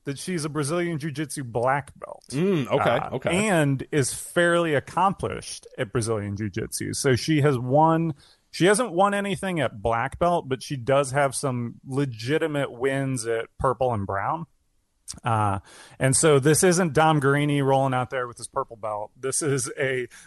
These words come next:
Speaker 1: legitimate Brazilian Jiu-Jitsu black belt. So she's got that going for her. So that's, that's pretty good.
Speaker 2: And, uh, Janai Kai is a martial artist as well, correct?
Speaker 1: Yes,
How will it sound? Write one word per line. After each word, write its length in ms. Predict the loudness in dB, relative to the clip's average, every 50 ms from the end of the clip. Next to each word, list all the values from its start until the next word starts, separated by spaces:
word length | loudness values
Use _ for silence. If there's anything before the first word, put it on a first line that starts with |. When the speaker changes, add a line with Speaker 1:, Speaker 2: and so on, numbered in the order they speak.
| _
Speaker 1:
legitimate 1000 | -2 0 0 0 0 -2 0 4 4 6 6 6 6 6 4 4 2 0 _ -12 _ _ _ _ _ _ _
Brazilian 500 | -2 0 2 4 4 4 4 2 0 0
Jiu-Jitsu 520 | 0 -2 -2 0 -2 -2 -2 -4 -6 -6
black 320 | -6 -4 -2 -2 -2 -2 -4 -10
belt. 400 | -8 -6 -4 -4 -4 -6 -10 _
So 500 | -12 -10 -8 -4 -2 0 0 0 0 -2
she's 240 | -4 -4 -6 -4 0
got 180 | 0 0 0 2
that 220 | 0 -2 0 _
going 240 | 0 0 0 -2 -4
for 220 | -6 -6 -8 -6
her. 40 | -6
So 140 | -6 -4 -4
that's, 220 | -4 -4 -4 -8 _
that's 180 | -10 -10 -10 -8
pretty 220 | _ -10 -10 -8
good. 240 | -8 -10 -10 -10 -12 -16 -20 _ -20 -20 -20 -20 _ _ _ _ _
Speaker 2:
And, 520 | 0 2 2 4 4 2 2 2 0 -2 -4 _ _ _ _ _
uh, 200 | 0 2 2 2
Janai 600 | 2 0 0 2 2 4 4 6 4 4 2 0
Kai 400 | -6 -10 0 2 2 4 4 2
is 600 | 2 0 -2 -2 -4 -6 -6 -8 -8 -8 -10 -14 _ _ _ _ _ _ _ _
a 80 | -2 2
martial 340 | 4 4 4 4 4 4
artist 280 | 4 4 4 2 -2 -4
as 120 | -6 -6
well, 300 | -4 0 0 0 0 0
correct? 540 | -8 -4 -4 -2 -2 -2 -4 -6 -18 -18 -18 _ _ _ _ _ _ _ _ _ _ _ _
Speaker 1:
Yes, 560 | -2 2 4 4 4 2 0 -4 -4 -4 -4